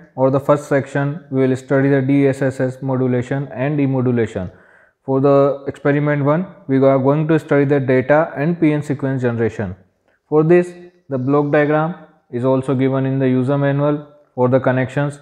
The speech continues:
you can easily connect both the types of connection and check and follow as described in the user manual. So we made up this connection as described in this block diagram,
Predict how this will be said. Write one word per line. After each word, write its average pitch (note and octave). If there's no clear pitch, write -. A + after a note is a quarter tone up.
you B2
can B2+
easily C#3
connect B2+
both B2
the C3
types B2+
of C3
connection C3
and D#3
check C#3
and C#3
follow C#3+
as C3+
described B2+
in B2
the B2
user A2
manual. F#2
So B2
we B2+
made C3+
up D3
this C#3+
connection C#3+
as B2
described C3
in C3
this B2+
block B2+
diagram, C#3+